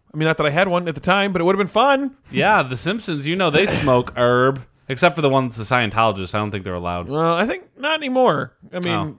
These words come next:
Speaker 2: Oh.
Speaker 1: all of the writers seem to be, like, very old, established,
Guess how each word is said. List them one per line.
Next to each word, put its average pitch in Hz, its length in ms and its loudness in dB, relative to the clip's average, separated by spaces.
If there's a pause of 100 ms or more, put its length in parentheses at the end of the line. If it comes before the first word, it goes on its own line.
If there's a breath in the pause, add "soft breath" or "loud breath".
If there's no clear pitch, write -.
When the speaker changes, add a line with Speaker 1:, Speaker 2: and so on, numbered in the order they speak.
Speaker 2:
Oh. - 40 -12
Speaker 1:
all 269 200 4
of 302 40 -2
the 269 100 2
writers 240 360 2
seem 190 240 -2
to 170 60 -2
be, 160 160 0
like, 143 360 2 (320)
very 190 300 -4
old, 165 500 2 (120)
established, 151 880 2